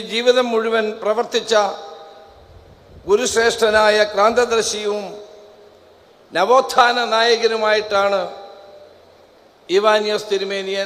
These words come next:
നമുക്ക് വിലയിരുത്താൻ സാധിക്കുന്നത്. കേരളത്തിൻ്റെ നവോത്ഥാന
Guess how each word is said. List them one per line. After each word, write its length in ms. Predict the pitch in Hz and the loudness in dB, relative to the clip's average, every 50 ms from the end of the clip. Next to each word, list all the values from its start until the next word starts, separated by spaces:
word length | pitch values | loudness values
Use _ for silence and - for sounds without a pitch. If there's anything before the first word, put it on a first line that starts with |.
| 196 185 | -6 -6
നമുക്ക് 260 | 175 180 190 - 196 190 180 | -6 -6 -6 -6 -8 -6 -6
വിലയിരുത്താൻ 500 | 180 180 185 185 175 175 151 - 170 160 - - | -6 -4 -6 -6 -8 -10 -10 -8 -8 -8 -8 -8
സാധിക്കുന്നത്. 560 | 160 151 147 160 160 156 143 123 117 104 92 - - - - - - - - - _ _ _ _ _ _ _ - - - _ _ _ _ - _ _ _ _ _ _ _ _ _ _ _ - | -8 -10 -10 -10 -14 -14 -14 -14 -14 -16 -18 -20 -20 -20 -20 -20 -20 -20 -20 -20 _ _ _ _ _ _ _ -20 -20 -20 _ _ _ _ -20 _ _ _ _ _ _ _ _ _ _ _ -4
കേരളത്തിൻ്റെ 580 | 175 196 220 233 233 240 - 240 254 247 247 247 240 233 | -2 0 0 2 0 0 0 0 0 0 2 2 2 2
നവോത്ഥാന 520 | 233 240 254 262 247 - - 240 233 | 2 2 2 0 0 0 0 2 2